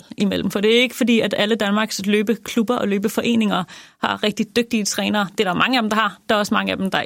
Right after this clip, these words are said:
ikke har. Øhm, og tilsvarende med, med løbefællesskaberne, de har alle sammen en, øh, en kæmpe, øh, passion for at løbe. Nogle ved rigtig meget,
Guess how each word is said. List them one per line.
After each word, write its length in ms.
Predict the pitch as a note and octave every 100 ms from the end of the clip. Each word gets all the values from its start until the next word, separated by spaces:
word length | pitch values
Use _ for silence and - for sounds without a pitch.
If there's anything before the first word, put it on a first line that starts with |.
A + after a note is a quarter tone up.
| -
ikke 140 | A#3
har. 200 | G3 - - - - - _ -
Øhm, 680 | A#3 A3 F#3+ F3+ F#3 F3+ F#3 - _ _ _ -
og 120 | A3+
tilsvarende 560 | - B3 - G#3 G3+
med, 340 | G3+ G3 F#3 F#3
med 120 | G#3
løbefællesskaberne, 960 | G3+ B3 B3+ A#3 G#3+ - G#3+ G3+ G3+ G3
de 200 | G3+ A3+
har 240 | A#3+ G#3
alle 260 | G3+ G#3+ A#3
sammen 360 | B3 G#3 F#3+
en, 220 | F#3+ F#3+
øh, 140 | F#3 G3
en 120 | G3+
kæmpe, 280 | A3 A3+ A#3 - _ - G#3
øh, 140 | F#3
passion 480 | - A3 - B3+ G#3
for 420 | G#3+ G3+ G3 G3+
at 80 | G#3+
løbe. 320 | G3+ A3 B3 -
Nogle 280 | A3+ A#3 G#3+
ved 200 | B3 A#3
rigtig 240 | G#3+ G#3+ G3+
meget, 360 | F#3 F#3 G#3